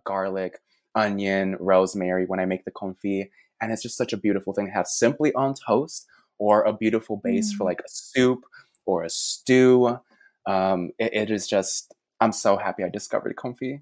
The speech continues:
Speaker 1: <laughs> I love it so much.
Speaker 2: Oh, that's so,
Speaker 1: <laughs>
Speaker 2: I love that. I'm actually gonna make some kind of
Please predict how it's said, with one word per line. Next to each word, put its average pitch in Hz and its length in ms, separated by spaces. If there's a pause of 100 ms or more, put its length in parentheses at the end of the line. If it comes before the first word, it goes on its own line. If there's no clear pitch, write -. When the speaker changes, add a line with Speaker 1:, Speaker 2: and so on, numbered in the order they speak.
Speaker 1:
<laughs> 622 680
I 185 80
love 139 200
it 131 100
so 123 120
much. 254 100
Speaker 2:
Oh, 269 160
that's 269 400
so, 277 260
Speaker 1:
<laughs> - 480
Speaker 2:
I 269 120
love 277 260
that. 220 120
I'm 220 120
actually 262 260
gonna 320 160
make 240 240
some 220 240
kind 208 280
of 190 320